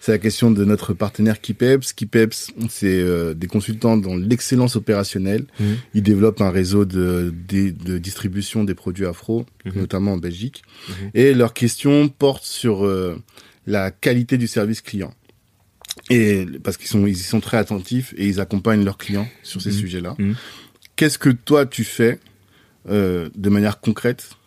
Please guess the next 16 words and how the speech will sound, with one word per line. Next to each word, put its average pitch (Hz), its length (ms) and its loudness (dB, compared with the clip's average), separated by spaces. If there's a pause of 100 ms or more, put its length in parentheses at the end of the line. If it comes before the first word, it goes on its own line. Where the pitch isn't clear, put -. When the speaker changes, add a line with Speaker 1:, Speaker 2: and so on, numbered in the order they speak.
(120)
Speaker 1:
dans 104 120 0
les 92 180 2
activités 104 420 0
dans 98 100 -2
lesquelles 92 280 -4
tu - 160 -10
interviens 92 480 -8 (520)
pour, 143 460 2 (220)
euh, 95 360 -2 (1160)
t'assurer 147 680 -2 (340)
de 110 100 0
la 107 100 2
qualité 139 720 0 (120)
du 104 100 -8
service 117 540 -2
client 110 500 -2